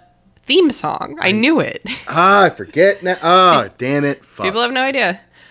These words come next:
Speaker 1: Yeah, Sirius writes a letter asking for the date of their next Hogsmeade visit. I don't care. Right now, I don't care. Harry cares a lot, which he shouldn't, 'cause I, as the reader, don't care about this right now.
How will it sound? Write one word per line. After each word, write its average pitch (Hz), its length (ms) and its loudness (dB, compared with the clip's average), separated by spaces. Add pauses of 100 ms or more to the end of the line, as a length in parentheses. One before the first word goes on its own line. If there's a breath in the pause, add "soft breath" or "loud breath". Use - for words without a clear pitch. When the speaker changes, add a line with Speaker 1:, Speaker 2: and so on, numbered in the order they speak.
(420 soft breath)
Speaker 1:
Yeah, 214 240 0
Sirius 302 420 0
writes 311 200 0
a 311 40 0
letter 208 240 4
asking 180 340 0
for - 80 -8
the 190 100 -2
date 156 180 -4
of 156 100 -6
their 156 120 -4
next 165 220 -2
Hogsmeade 151 520 -2
visit. 143 400 -8
I 214 120 4
don't 175 200 0
care. - 300 -10
Right 247 180 2
now, 254 320 2
I 277 100 6
don't 285 160 4
care. 247 320 4 (140)
Harry 285 400 2 (220)
cares 277 340 4
a 202 60 4
lot, 208 340 4
which 185 200 -4
he 226 200 -2
shouldn't, 233 380 -2
'cause 190 160 0
I, 202 140 4
as 226 120 0
the 208 140 -2
reader, 185 240 -4
don't 165 260 -6
care 160 140 -6
about 143 260 -8
this 170 160 -14
right - 220 -6
now. 80 260 -6